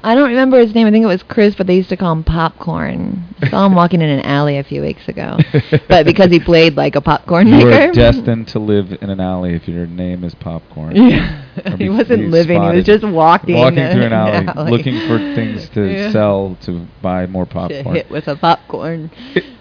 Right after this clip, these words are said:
Speaker 2: so, okay, so he's not around anymore. So that's the
Speaker 1: Uh,
Speaker 2: original
Speaker 1: yeah,
Speaker 2: lineup.
Speaker 1: I think I, I wasn't around really for that, like, the tail end. And then, of course, because he played like a popcorn maker, they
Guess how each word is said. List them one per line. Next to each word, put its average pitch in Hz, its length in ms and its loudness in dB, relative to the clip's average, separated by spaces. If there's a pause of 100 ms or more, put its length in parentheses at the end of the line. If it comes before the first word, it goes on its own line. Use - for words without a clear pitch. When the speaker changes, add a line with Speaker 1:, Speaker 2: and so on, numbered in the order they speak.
(140)
Speaker 2:
so, 139 280 2
okay, 139 260 0
so 127 160 0
he's 143 200 0
not 135 160 0
around 113 300 0
anymore. 104 240 -4
So 143 120 0
that's 156 120 0
the 156 80 2
Speaker 1:
Uh, 143 80 2
Speaker 2:
original 147 260 2
Speaker 1:
yeah, 208 440 4
Speaker 2:
lineup. - 60 -6
Speaker 1:
I 214 100 4
think 240 360 2
I, 226 240 4 (120)
I 220 160 4
wasn't 254 360 0
around 180 380 -2
really 175 220 0
for 175 160 -6
that, 143 260 0 (200)
like, 180 140 2
the 175 80 -2
tail 180 360 2
end. 143 580 -4
And 160 160 -4
then, 151 220 -2
of 143 80 -10
course, 170 280 0
because 151 300 -4
he 147 80 -8
played 151 240 -6
like 139 160 -6
a 139 80 -4
popcorn 147 400 -6
maker, 143 320 -4
they 143 440 -4